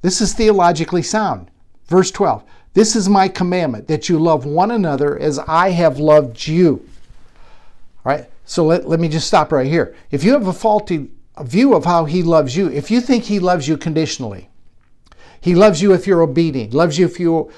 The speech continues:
uh, sacrifice, he loves you if you don't rebel, then that's, that's how you're gonna love other people.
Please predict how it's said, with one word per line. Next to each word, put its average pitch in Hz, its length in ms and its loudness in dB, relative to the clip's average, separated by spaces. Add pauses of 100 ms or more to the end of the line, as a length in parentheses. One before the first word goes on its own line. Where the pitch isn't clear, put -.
(180)
uh, 135 340 -2
sacrifice, 139 720 -4
he 151 100 -6
loves 165 260 0
you 180 60 -2
if - 120 -10
you 170 100 -2
don't 170 280 -2
rebel, 135 560 -2 (320)
then 165 160 -2
that's, 202 460 -4 (240)
that's 185 400 0
how 277 180 4
you're 175 240 2
gonna 170 180 0
love 151 280 2
other 151 200 2
people. 208 600 -4